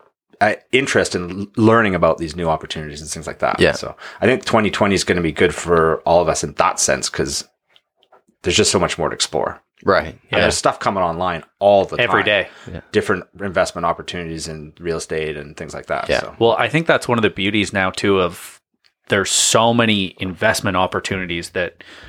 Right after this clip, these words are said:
Speaker 3: you don't have to be fifty percent of my assets are sitting in stocks and bonds and fifty percent are sitting in my house. And if those two things happen to both go down, it's like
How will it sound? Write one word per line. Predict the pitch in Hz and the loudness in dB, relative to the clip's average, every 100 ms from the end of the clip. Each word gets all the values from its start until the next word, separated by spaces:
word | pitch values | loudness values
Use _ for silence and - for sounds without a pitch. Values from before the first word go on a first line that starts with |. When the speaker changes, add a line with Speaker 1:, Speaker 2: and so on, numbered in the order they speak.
| - - | -20 -2
Speaker 3:
you | 107 | 2
don't | 120 123 | 4 2
have | 117 | 2
to | - | -2
be | 104 113 104 | 0 2 2
fifty | - 117 107 107 | 0 -2 -2 -2
percent | 101 - 104 | -2 0 0
of | |
my | 98 95 | 2 2
assets | 98 95 104 90 | 2 2 0 0
are | 101 | -2
sitting | - 98 92 | 2 2 0
in | 87 | -2
stocks | - 101 92 - | 2 2 2 0
and | 101 | -4
bonds | 87 95 95 87 | 2 4 4 0
and | 85 | -8
fifty | - 110 101 | -2 -2 -2
percent | - - 98 | -8 -2 -2
are | 92 | -2
sitting | - 95 90 | 0 0 0
in | 87 | -2
my | 85 | 0
house. | 98 98 92 - | 0 2 0 0
And | 90 85 85 82 - - - - - | -2 -2 -6 -10 -16 -18 -20 -20 -6
if | 104 - | -6 2
those | 107 101 | 2 2
two | - 101 | 2 2
things | 107 101 90 | 2 -2 0
happen | 104 101 101 | 0 0 0
to | |
both | 101 98 - | 0 0 2
go | 95 | 2
down, | 95 92 | 2 0
it's | - - | -4 -6
like | 98 85 | -4 -6